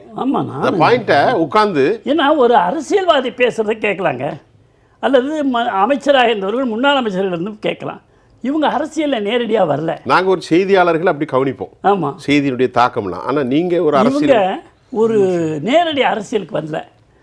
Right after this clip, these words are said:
Speaker 1: இவங்க அரசு பொறுப்புல இருக்கல. ஆனா, ஆ, இப்ப இன்றைக்கு நீண்ட நாட்களுக்கு பிறகு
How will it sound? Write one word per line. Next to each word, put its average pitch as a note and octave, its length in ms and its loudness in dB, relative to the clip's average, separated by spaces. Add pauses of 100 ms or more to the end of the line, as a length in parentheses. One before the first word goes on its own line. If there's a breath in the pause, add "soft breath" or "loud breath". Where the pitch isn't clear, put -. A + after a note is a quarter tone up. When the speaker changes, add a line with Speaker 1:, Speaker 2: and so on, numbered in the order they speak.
(220 soft breath)
Speaker 1:
இவங்க B3 360 0
அரசு B3 500 2
பொறுப்புல F3 160 -4
இருக்கல. E3 460 -4 (340 soft breath)
ஆனா, A3 580 0 (300)
ஆ, D3 400 -6
இப்ப - 280 -14
இன்றைக்கு F3+ 560 -4
நீண்ட C#4+ 300 0
நாட்களுக்கு A#3 540 -4
பிறகு D#3+ 420 -10